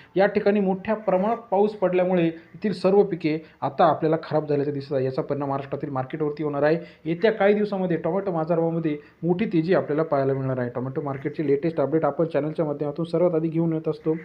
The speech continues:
चॅनल तुम्ही पहिल्यांदा बघत असाल तर चॅनल लाईक, सबस्क्राईब, शेअर करा.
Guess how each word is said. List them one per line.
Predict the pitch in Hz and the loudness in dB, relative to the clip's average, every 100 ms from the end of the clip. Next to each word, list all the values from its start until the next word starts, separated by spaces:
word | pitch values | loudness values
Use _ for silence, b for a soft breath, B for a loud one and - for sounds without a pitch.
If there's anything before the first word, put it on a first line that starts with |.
| B B B - | B B B 0
चॅनल | 180 220 | 4 4
तुम्ही | 226 220 | 2 0
पहिल्यांदा | 196 190 220 185 | 4 6 6 4
बघत | 185 185 | 2 0
असाल | 175 160 | 0 -2
तर | 156 | -2
चॅनल | 160 165 | -2 0
लाईक, | 156 156 | 0 -2
सबस्क्राईब, | 156 - 151 147 | -4 -4 -4 0
शेअर | 156 | 0
करा. | 151 135 | 0 -2